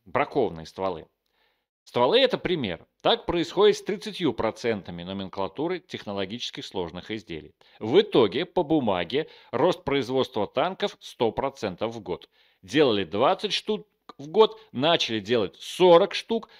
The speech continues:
но из них тридцать штук имеют дефекты, которые в условиях фронта не позволяют эти танки использовать. В итоге на фронте из этих тридцати танков соберут путём каннибализации десять штук.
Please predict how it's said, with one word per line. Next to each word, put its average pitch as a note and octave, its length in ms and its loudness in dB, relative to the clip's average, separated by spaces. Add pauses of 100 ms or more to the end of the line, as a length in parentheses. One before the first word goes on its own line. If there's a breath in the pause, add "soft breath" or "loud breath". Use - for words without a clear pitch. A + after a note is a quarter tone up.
(160 loud breath)
но D3+ 240 0
из A#2+ 340 -2
них F#3+ 260 -4 (100)
тридцать G3+ 480 -2
штук - 340 -4
имеют C3 380 -2
дефекты, D3 540 -4
которые A#2 440 0
в G#2+ 60 0
условиях A2 400 -2
фронта D#3 400 0
не A#2 120 -4
позволяют G#2 640 0
эти A2 200 -8
танки F2+ 420 -6
использовать. - 560 -8 (260 soft breath)
В B2+ 180 2
итоге C3+ 520 0
на C#3+ 220 0
фронте G#2+ 460 -2
из B2+ 260 -8
этих - 240 -2
тридцати B2 380 -8
танков C3+ 420 -4
соберут G#2+ 540 -4
путём A2+ 360 -4
каннибализации G#2 960 -4
десять G#2+ 520 -6
штук. - 340 -12